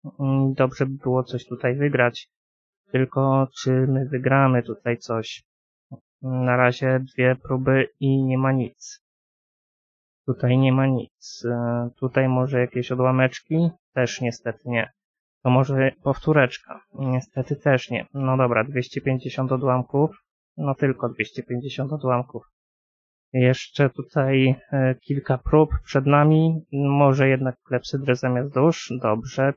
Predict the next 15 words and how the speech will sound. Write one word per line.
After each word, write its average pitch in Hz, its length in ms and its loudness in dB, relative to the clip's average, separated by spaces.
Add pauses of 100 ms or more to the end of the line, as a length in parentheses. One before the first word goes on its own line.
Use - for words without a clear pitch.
pięć 127 540 -2
może 131 360 0
być. 143 400 -2
Jakieś 127 400 -4
złotko. 160 680 2 (720)
E, 131 500 6
dwieście 127 580 -2
czterdzieści - 840 -4
osiem 123 600 0
tysięcy 147 760 2
i 127 180 -2
ostatni 120 600 -4
rzut. 131 560 -2
Niestety 117 840 -4
niewygrany. 131 920 2